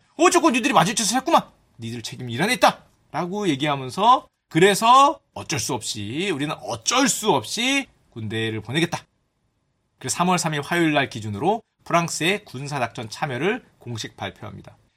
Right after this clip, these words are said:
철저히 방어적인 차원에서 수행하겠다. 전쟁에 참여할 수도 있지만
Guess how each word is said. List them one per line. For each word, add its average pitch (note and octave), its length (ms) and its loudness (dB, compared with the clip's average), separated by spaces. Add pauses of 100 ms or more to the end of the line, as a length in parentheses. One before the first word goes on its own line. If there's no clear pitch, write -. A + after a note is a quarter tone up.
(140)
철저히 A3+ 640 -2
방어적인 B2+ 480 -4
차원에서 G#2+ 580 -6 (120)
수행하겠다. A2 640 -14 (240)
전쟁에 G3+ 680 2 (100)
참여할 A3 300 2
수도 - 120 -4
있지만 D#3 380 0